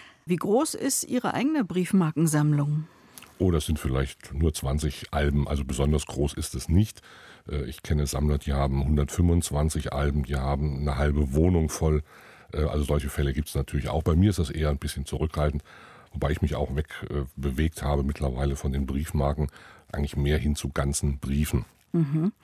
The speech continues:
Speaker 1: Also insgesamt überschaubar. Auf was konzentrieren Sie sich dabei?
Speaker 2: Also ich bin, äh, sehr stark unterwegs in den ehemaligen portugiesischen Kolonien in Afrika.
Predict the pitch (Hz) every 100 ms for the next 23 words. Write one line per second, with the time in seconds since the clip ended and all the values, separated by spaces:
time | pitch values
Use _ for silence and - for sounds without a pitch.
0 | - - - 180 190 226 196 180 180 170
1 | 170 - 156 147 185 226 269 - 185 -
2 | 139 160 180 - - 226 226 190 196 196
3 | 170 208 233 330 - 294 269 - 262 381
4 | _ - _ 80 71 87 - 92 85 -
5 | 82 76 76 87 80 78 76 78 73 73
6 | 82 - 73 73 73 80 78 73 71 73
7 | 73 - - - 67 80 80 78 71 -
8 | 69 71 73 80 85 71 - 95 - 107
9 | - 113